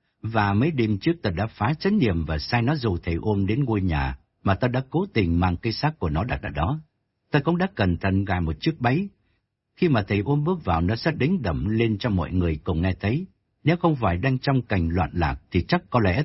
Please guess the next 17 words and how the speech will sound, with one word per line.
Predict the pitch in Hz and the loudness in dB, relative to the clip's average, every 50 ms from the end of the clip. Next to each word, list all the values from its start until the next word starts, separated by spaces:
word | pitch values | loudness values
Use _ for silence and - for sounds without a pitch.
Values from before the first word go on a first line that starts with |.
| - | 0
tao | - 101 87 82 | 0 0 0 2
đã | 76 110 131 | 0 -2 -4
trở | - - 78 | -2 -4 -4
thành | - - 80 71 71 | -2 -2 -2 -2 -2
một | 71 | -4
giáo | 69 76 78 85 131 | -2 -2 -2 -2 -2
sư | - - - 113 98 90 | -4 -2 -2 0 0 0
rồi | 76 - 62 | -2 -2 -2
đó." | - - - 139 - _ _ _ _ _ _ _ _ _ _ _ _ _ _ _ _ _ _ _ _ _ | -2 -2 -4 -4 -8 _ _ _ _ _ _ _ _ _ _ _ _ _ _ _ _ _ _ _ _ _
Hắn | - 127 165 196 226 | -2 0 0 2 2
ngửa | 208 143 120 | 4 4 4
mặt | 113 107 107 - | 4 2 0 0
lên | - 175 165 143 | 0 0 0 0
trời | - - 101 92 92 90 | 0 0 0 2 2 2
mà | 87 85 80 - - | 2 0 -2 -2 -2
cười | - 92 80 | -2 -2 0
lớn, | 78 82 98 110 135 190 | 2 2 2 2 0 0